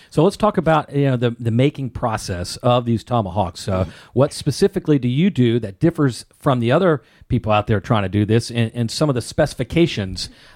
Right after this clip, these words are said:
Speaker 1: of these tomahawks?
Speaker 2: Well, it's, uh, over the years, more and more people are coming on board with how we do them, but, uh, they are all steel.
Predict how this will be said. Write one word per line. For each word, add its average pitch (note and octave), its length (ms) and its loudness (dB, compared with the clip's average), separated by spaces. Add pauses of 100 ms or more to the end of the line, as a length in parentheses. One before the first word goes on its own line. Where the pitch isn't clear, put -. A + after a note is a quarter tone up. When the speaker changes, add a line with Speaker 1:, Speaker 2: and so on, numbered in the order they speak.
Speaker 1:
of G#2 160 0
these G2+ 140 2
tomahawks? F2+ 680 -4 (240)
Speaker 2:
Well, D3 400 2
it's, - 260 -4
uh, A2+ 240 -2 (180)
over D#3 240 0
the B2 140 -6
years, C3+ 340 0
more B2+ 140 -6
and A#2+ 100 -4
more A#2 140 -4
people A#2 300 -8
are G#2 200 -4 (760)
coming A2 280 -4
on F#2+ 180 -6
board G2+ 260 -4
with E2+ 140 -12
how F#2+ 180 -10
we G2+ 300 -10
do F2+ 180 -10
them, E2+ 220 -14
but, - 300 -16
uh, E2+ 140 -8
they F2 160 -10
are F#2+ 140 -6
all A2 160 -2
steel. G#2+ 500 -6